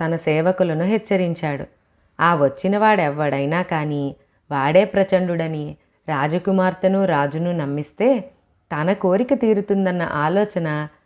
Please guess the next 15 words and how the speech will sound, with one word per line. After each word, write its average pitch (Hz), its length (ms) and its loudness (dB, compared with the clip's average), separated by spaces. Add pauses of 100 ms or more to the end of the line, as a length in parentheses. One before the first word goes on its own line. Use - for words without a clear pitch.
(200)
మెరుపులాగా 170 840 2 (140)
మనస్సులోకొచ్చి 175 1080 0 (280)
ప్రతాపుడు 165 840 0
అలా 170 220 2
అన్నాడు. 165 520 0 (540)
అసలు 214 280 0
ప్రచండుడు 214 640 2
చచ్చాడనే 180 760 2
అతని 202 360 2
నమ్మకం. 151 520 -2 (1160)
సేవకులు 180 840 2
ప్రచండుణ్ణి 160 640 0
పట్టుకున్నారు. 165 720 -4 (520)
ప్రచండుణ్ణి 226 640 2
వెంటబెట్టుకుని 156 960 -4